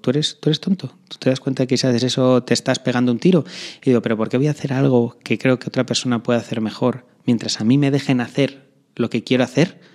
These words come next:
Mientras me dejen hacer, que es siempre el punto, creo que aquí se puede hacer un, un, un buen tándem, ¿no? Y fue, puede funcionar si alguien se dedica más a la parte de negocio,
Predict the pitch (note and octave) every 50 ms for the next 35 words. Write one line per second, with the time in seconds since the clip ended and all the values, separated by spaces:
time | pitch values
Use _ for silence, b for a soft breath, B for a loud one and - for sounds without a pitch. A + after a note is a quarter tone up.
0 | b b b D3 C3 A#2+ - B2+ A2 G#2+ A2 G#2+ C3 - - C#3 A#2+ - - D#3+
1 | F#3+ - - - - - B2 A#2 A2 B2 A#2 A2 B2+ B2+ B2 - E3 F3+ F3 B
2 | B B B B B B B B B - A#2 A#2 B2 - D3 C3+ - C3+ - -
3 | B2 - B2 A#2+ A2+ A2+ A2 - - A#2 A#2 A2+ A2 A2 A2+ A2+ A2 A2 - -
4 | B2 B2 - B2 A#2+ B2+ C3 B2 A2+ G#2 - C3 C3+ A#2+ A2+ A2 B2 C#3 C3+ C#3
5 | - A#2 - B2 A#2 B2 B2 - - C3+ A#2+ - A#2 A#2 B2 - - - B2+ A#2
6 | A2+ B2 A#2+ B2 A#2 - - C3 A#2+ A#2+ C3+ C3+ C3+ B2 A#2 C3+ D3 C#3+ - -
7 | A#2+ G#2+ G#2 G#2+ - A#2 A#2+ B2+ - - B2+ B2 B2+ B2+ B2 C3 D3 D#3 - -
8 | C3+ B2 A2+ A2+ A2+ A2+